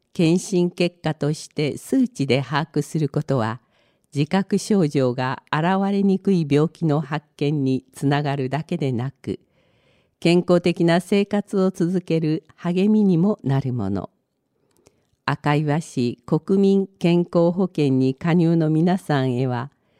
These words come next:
五月下旬に受診券などを緑色のエー四番封筒に入れて郵送しますので、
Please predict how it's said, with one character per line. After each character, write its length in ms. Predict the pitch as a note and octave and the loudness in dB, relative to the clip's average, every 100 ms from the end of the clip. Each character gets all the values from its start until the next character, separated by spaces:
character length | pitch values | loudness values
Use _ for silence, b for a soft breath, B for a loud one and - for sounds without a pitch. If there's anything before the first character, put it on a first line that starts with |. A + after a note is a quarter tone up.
| _ _ | _ _
五 120 | - C#3+ | -2 0
月 340 | D#3 - D3 | 0 -2 -4
下 160 | C#3+ D3+ | -2 -2
旬 300 | E3+ E3 D#3 | 0 0 0
に 240 | D#3 D3+ - b b b - | 0 -2 -6 b b b -4
受 160 | D#3+ | 0
診 360 | F#3 - G#3+ A3 | 0 0 0 0
券 360 | - E3+ D3+ D3 | 0 0 2 2
な 140 | C#3+ | 0
ど 220 | C3 A#2+ | -2 -2
を 140 | A#2 - - | -4 -6 -2
緑 420 | D3+ D3+ E3 E3+ | 0 2 2 2
色 180 | D#3 D3+ | 2 2
の 240 | C3 A#2+ - | 0 -2 -4
エ 60 | E3+ F3+ | -2 0
ー 80 | G3 | 2
四 240 | G#3 G3+ | 2 2
番 220 | F#3+ F#3 | 2 0
封 220 | F#3 G3 E3 | 0 0 0
筒 240 | - C#3 | 0 2
に 160 | C3+ C3 | 2 2
入 80 | |
れ 140 | C3+ D#3+ | 0 -4
て 240 | - E3 | -2 -4
郵 300 | - D3 F3+ | -2 0 0
送 260 | F3 D#3 D3+ | 0 0 -2
し 200 | - C#3+ | -2 -2
ま 140 | C3+ | 0
す 140 | D#3+ B2+ | -2 -4
の 140 | A2 | -6
で、 200 | A2+ B2+ | -6 -8